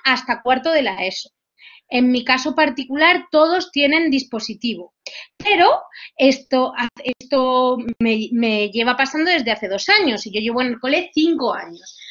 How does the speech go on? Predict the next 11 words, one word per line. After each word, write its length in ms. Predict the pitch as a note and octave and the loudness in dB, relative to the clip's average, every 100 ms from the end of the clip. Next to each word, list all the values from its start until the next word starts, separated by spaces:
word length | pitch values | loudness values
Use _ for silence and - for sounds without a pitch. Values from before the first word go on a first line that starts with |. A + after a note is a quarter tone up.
| - - | -10 0
Yo 80 | |
empecé 340 | C4+ C#4 C#4 D4+ | 2 2 0 -2
con 160 | C4+ B3 | -2 -2
los 120 | A#3 | -4
paisajes 480 | B3+ A#3+ C#4+ E4 C#4+ | -4 0 -2 -2 -4
hace 320 | C4 C#4 B3+ | -2 0 2
cuatro 580 | C4 B3+ B3+ A#3+ D4+ - _ _ _ - - | 4 4 2 -2 -2 -4 _ _ _ -14 0
y 120 | B3+ | 4
a 40 | |
implantarlos 800 | B3 A#3 A#3 A3 A#3+ A#3+ C#4+ B3 | 4 4 2 2 0 2 2 2
bien 280 | B3 D#4 D4+ | 2 4 4